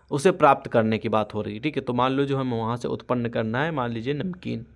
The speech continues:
या फिर किसी चीज़ को हमें पाना है, ठीक है। तो उसके लिए हम जो योजना बनाते हैं, यानी कि योजना इसी तरह होगी ना कि पहले फैक्ट-, जो फैक्ट्री हम लगाएंगे नमकीन की, उसमें कैसे हो, पहले तो हम ज़मीन खरीदेंगे,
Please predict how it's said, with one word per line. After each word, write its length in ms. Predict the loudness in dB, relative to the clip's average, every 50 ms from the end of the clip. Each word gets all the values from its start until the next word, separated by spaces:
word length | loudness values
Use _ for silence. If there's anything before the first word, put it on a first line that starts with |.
| -14 _ -4
या 80 | -4
फिर 240 | -4 -2 -4 -6 -8 -12 -20 -20 -20 -20 -20 -20 -20 _ _ _
किसी 200 | -8 -6 -6 -6
चीज़ 220 | -4 -2 -4 -4 -2
को 100 | -2 -2
हमें 160 | -2 -2 0
पाना 300 | 2 2 2 2 0 -4
है, 80 | -4 -6
ठीक 180 | -6 -6 -6
है। 60 | -8
तो 200 | -8 -6 -4 -2
उसके 300 | -2 -2 -2 -2 0 2
लिए 140 | 2 4 4
हम 120 | 2 2 0
जो 100 | 0 0
योजना 440 | 0 2 2 2 2 4 4 4
बनाते 360 | 4 6 4 4 4 2 2 0
हैं, 60 | 0
यानी 160 | 0 -2 -2
कि 120 | -2 0
योजना 360 | 0 0 0 0 0 0 0 -2 -4 -10 -18 -18 -14 -10 -8
इसी 180 | -4 -2 0
तरह 180 | 2 4 6 6
होगी 240 | 6 6 4 2 2
ना 140 | 0 0 -2 -4 -8 -16 -16 -16 -14 -8 -6
कि 60 | 0
पहले 240 | 4 6 6 6 6
फैक्ट-, 460 | 4 4 4 4 4 2 -2 -6 -4
जो 180 | 0 2 4 6
फैक्ट्री 320 | 6 6 4 4 4 4
हम 100 | 6 6
लगाएंगे 500 | 6 6 6 6 4 4 2 2 2 2
नमकीन 300 | 0 0 0 0 0 0
की, 60 | 0
उसमें 280 | -2 0 0 0 2 4
कैसे 280 | 4 4 4 4 4 2
हो, 280 | 4 4 2 0 -2 0
पहले 200 | 2 2 4 4
तो 120 | 4 2 2
हम 380 | 2 2 -2 -4 -8 -14 -16 -6
ज़मीन 300 | -2 0 0 2 0 0
खरीदेंगे, 560 | 0 0 0 0 0 0 0 -2 -2 -4 -6